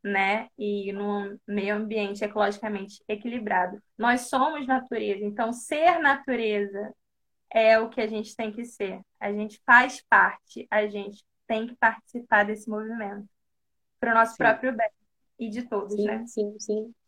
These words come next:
Speaker 2: Pro nosso próprio, pro nosso bem, pro bem dos nossos filhos, né? Enfim, pro, pro,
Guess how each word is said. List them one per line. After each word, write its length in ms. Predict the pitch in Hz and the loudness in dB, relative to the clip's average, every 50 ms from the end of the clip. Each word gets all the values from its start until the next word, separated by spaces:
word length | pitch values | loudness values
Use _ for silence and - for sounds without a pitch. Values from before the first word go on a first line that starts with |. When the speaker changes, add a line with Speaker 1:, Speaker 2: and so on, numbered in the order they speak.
| _ _ - - - - - - _ _ | _ _ -20 -20 -20 -20 -20 -20 _ _
Speaker 2:
Pro 140 | - - 214 | 0 4 6
nosso 260 | 233 240 247 240 - | 8 8 6 8 8
próprio, 400 | 262 247 247 233 220 220 214 208 | 8 6 6 6 0 -8 -4 -2
pro 180 | 208 214 254 240 | 0 2 6 8
nosso 360 | 240 247 285 302 294 277 233 | 8 10 10 8 6 4 2
bem, 420 | 196 180 220 240 254 262 262 247 | 6 8 8 8 8 8 6 4
pro 160 | - 226 233 | 2 2 2
bem 240 | 202 208 233 254 269 | 6 6 6 6 6
dos 180 | 233 247 226 214 | 4 2 2 4
nossos 380 | 233 226 226 220 - 202 - | 4 4 4 4 0 -8 -12
filhos, 640 | - - - 233 240 254 269 262 247 233 226 214 196 | -10 -2 2 4 6 8 8 8 6 4 2 2 4
né? 440 | 190 196 214 226 240 247 240 233 220 | 6 8 8 10 10 10 8 8 6
Enfim, 340 | 220 214 214 - 214 214 196 | 6 4 2 0 0 0 0
pro, 300 | 190 214 220 233 247 240 | 2 4 4 6 4 6
pro, 300 | - 240 247 247 240 247 | 8 8 10 10 8 6